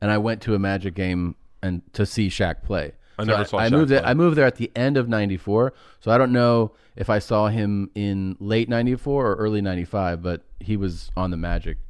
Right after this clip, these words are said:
Speaker 1: definitely in that period.
Speaker 2: Can I tell you, I want, I have a, I had dated a girl that had a hilarious Shaq story,
Speaker 1: Mm-hmm.
Speaker 2: and I wanna say that Shaq was on the team, but in a suit,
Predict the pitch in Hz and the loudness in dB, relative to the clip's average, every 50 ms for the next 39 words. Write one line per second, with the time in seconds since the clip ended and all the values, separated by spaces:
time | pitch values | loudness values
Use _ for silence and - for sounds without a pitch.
0 | - - - - - - - 101 92 - 101 90 87 82 80 76 67 - - 82 | -14 -18 -18 -18 -18 -6 -4 -4 -4 -2 -4 -6 -6 -6 -8 -10 -10 -10 -10 -10
1 | 78 71 73 78 - 135 131 127 117 123 127 120 127 131 131 113 104 104 104 101 | -10 -10 -10 -6 -2 0 0 0 2 2 2 2 4 4 4 2 2 2 0 -2
2 | 107 110 110 - 107 107 104 113 113 104 101 98 - - - _ - - - - | -2 -4 -2 -2 -2 0 0 0 -2 -2 -4 -8 -10 -14 -20 _ -20 -20 -20 -20
3 | - 95 - - - 107 107 113 107 95 87 110 104 101 98 95 92 87 95 95 | -20 -20 -8 -6 -4 -2 -2 -2 -4 -4 -4 -4 -4 -2 -4 -6 -6 -4 -4 -4
4 | 90 92 90 95 92 87 87 82 90 90 92 90 90 90 90 87 80 - - 87 | -4 -4 -6 -6 -6 -6 -8 -8 -8 -6 -4 -4 -4 -4 -6 -6 -8 -8 -8 -6
5 | 82 82 - - - 107 107 107 110 110 110 - - 95 90 98 92 98 98 107 | -6 -6 -8 -10 -6 -2 -2 0 -2 -2 -6 -8 -10 -8 -6 -4 -4 0 0 0
6 | 107 107 113 120 123 120 120 - 120 110 104 101 - - - - 120 104 104 - | 2 2 2 0 0 -2 -2 -4 -4 -4 -4 -6 -8 -10 -2 -2 0 0 0 -4
7 | - - _ _ _ _ - 117 113 107 104 - - - 110 120 127 139 143 - | -10 -20 _ _ _ _ -4 -2 -2 -2 -2 -6 -2 0 0 2 2 0 -4 -4
8 | - 151 151 151 151 147 127 113 110 110 107 101 - - - - 110 120 131 147 | -4 -4 -4 -4 -4 -4 -2 -2 -2 -2 -4 -6 -8 -12 -10 -4 -2 -2 -2 -2
9 | - | -4